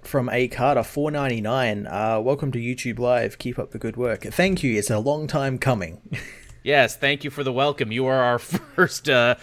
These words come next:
Speaker 2: what is it, YouTube donation to the show. Everyone, be sure to write that down on the T V Tropes page in the wiki that A Carter was first.
Speaker 1: <laughs> Add it to the Wikipedia.
Speaker 2: Add it to the Wikipedia when we get it.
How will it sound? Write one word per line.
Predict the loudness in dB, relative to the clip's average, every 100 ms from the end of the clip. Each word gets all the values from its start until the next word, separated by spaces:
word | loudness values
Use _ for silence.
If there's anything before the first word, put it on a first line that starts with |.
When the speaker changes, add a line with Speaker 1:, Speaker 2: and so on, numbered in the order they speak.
| -8 2
Speaker 2:
what | 4
is | 4
it, | 2
YouTube | 2 0 2 0 2
donation | 2 4 4 2 -2 -8
to | -10
the | -8
show. | -2 2
Everyone, | 2 0 0 0 -2 -6 -2
be | -2
sure | 0 0
to | 2 2
write | 2 4 4 4
that | 2 2
down | 2 2 0
on | -2
the |
T | -4 -2
V | -2 -2
Tropes | 0 0 -2
page | 0 2 4 2 0
in |
the | -2
wiki | 0 -2 -2 -4
that | 0
A | 2 0
Carter | 0 0 0 -2
was | -6
first. | -6 -2 0 0 -2 -4 -4
Speaker 1:
<laughs> | 0 -2 -2 -6 -10 -10 -10 -10 -12 -6 0
Add | 0
it | 0
to | -2
the | -2 -2
Wikipedia. | -2 -4 -4 -2 -2 -2 -4 -6 -12 -16 -16 -20 -20 -20 _ _ 0
Speaker 2:
Add | 2 2
it | -2
to |
the | -2
Wikipedia | 0 -2 -4 -4 -4 -2 -2 -2
when | -4
we | -6 -2
get | 0 2
it. | 0